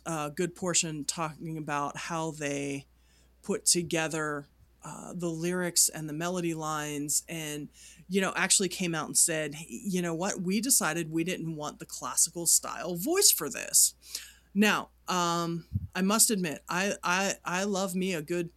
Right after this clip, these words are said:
classically trained soprano, but Simone Simons is probably, I think, the best example of a, um,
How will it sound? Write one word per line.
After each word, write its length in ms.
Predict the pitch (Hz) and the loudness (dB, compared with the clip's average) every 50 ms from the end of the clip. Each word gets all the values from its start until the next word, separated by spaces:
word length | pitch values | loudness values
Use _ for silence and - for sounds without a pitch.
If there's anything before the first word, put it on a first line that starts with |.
| _ _ | _ _
classically 480 | - - 170 151 160 - 165 170 165 151 | -10 -4 -4 0 0 0 -2 -2 -6 -6
trained 240 | - 160 143 147 143 | -4 -4 -4 -4 -4
soprano, 580 | - 151 143 - 151 147 147 160 170 175 180 - _ _ _ _ _ - _ _ _ - | -4 -4 -4 -6 -6 -4 -4 -4 -4 -4 -6 -8 _ _ _ _ _ -20 _ _ _ -14
but 400 | 165 160 165 175 156 113 - - | -10 -4 0 0 0 0 2 4
Simone 460 | - - 190 185 175 170 175 202 233 | 4 4 4 4 0 0 2 2 4
Simons 680 | 233 - - 185 160 165 175 180 190 202 214 202 - - | 6 6 6 6 2 0 0 -2 -2 0 2 0 0 0
is 160 | - 170 - | 0 -2 -4
probably, 560 | - - - 170 165 165 165 165 170 170 - - | -4 -2 -4 -2 -2 -2 -4 -4 -4 -6 -4 -2
I 120 | 170 180 | -2 -2
think, 280 | 175 - - 175 135 - | -2 -2 -4 -4 -4 -4
the 100 | 165 156 | -8 -10
best 400 | 139 - - 135 143 - - - | -10 -6 -4 -2 2 2 2 0
example 600 | 185 165 - 160 151 170 175 - 240 254 262 262 _ _ _ _ _ _ _ _ _ _ _ _ _ _ - | 2 -2 -2 -2 -2 -4 -4 -4 -4 -4 -6 -6 _ _ _ _ _ _ _ _ _ _ _ _ _ _ -4
of 320 | 170 170 160 156 147 160 - | -2 0 0 -2 -4 -6 -8
a, 240 | 165 160 156 151 151 | -6 -6 -4 -4 -4
um, 360 | 147 139 139 135 131 139 143 | -4 -4 -4 -4 -6 -8 -10